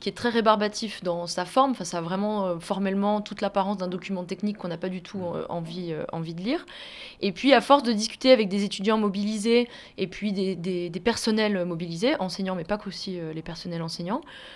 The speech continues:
on était d'accord pour dire que ce projet nous semblait affreux, on voyait bien qu'il allait vers des, des directions qui sont pas celles qu'on voudrait donner à notre enseignement et à notre travail technique dans l'université, euh, dans l'avenir.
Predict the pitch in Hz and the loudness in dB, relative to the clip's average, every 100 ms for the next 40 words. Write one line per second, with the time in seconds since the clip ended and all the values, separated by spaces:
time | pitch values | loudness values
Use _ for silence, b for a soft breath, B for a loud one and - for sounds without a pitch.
0 | B 190 190 202 208 208 302 220 208 277 | B -2 0 4 6 8 4 4 0 2
1 | 330 226 190 B B B B - - 262 | 4 2 2 B B B B -8 0 2
2 | 202 254 269 233 220 202 190 180 185 - | 4 6 6 4 2 2 6 8 6 4
3 | 277 359 320 202 190 185 226 233 - 185 | 4 4 4 4 2 2 2 2 0 0
4 | 180 196 185 175 175 170 160 - - 170 | 2 2 0 -2 -2 -4 -6 -10 -10 -2
5 | 185 185 180 - 226 220 - - 165 - | -2 0 0 0 0 -2 -8 -10 -2 8
6 | 208 208 - 185 185 175 180 170 180 185 | 8 8 0 -4 -4 -6 -6 -4 -2 -2
7 | 175 165 185 - 175 175 180 196 185 165 | -4 -6 -10 -8 -8 -4 -2 0 0 0
8 | 170 170 160 - 175 180 180 165 175 170 | -4 -6 -8 -4 -2 0 -2 -4 -6 -6
9 | 185 165 175 175 175 170 165 190 180 165 | -6 -4 -4 -2 -2 -4 -6 -2 0 0
10 | - B B B - 165 175 202 302 | -2 B B B 0 2 4 6 4